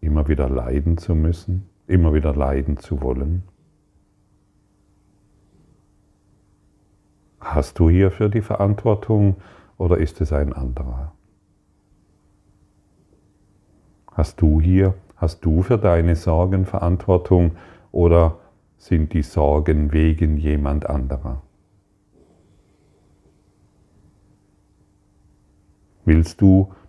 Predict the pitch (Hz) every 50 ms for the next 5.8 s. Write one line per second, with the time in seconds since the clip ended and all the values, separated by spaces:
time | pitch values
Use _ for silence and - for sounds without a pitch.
0 | _ _ _ _ - 92 82 92 - - 87 87 87 - - 92 85 - - 87
1 | 87 - 90 82 85 80 80 80 80 82 87 90 92 92 87 - - 98 90 -
2 | - - - 78 76 76 80 85 85 90 90 90 95 87 82 - 95 95 95 -
3 | - - - 101 98 104 - - _ _ _ _ _ _ _ _ _ - 85 78
4 | 78 - 85 80 82 80 82 82 85 82 - - 82 82 80 78 78 78 82 -
5 | - 85 - - - 87 82 80 78 80 90 95 - - _ -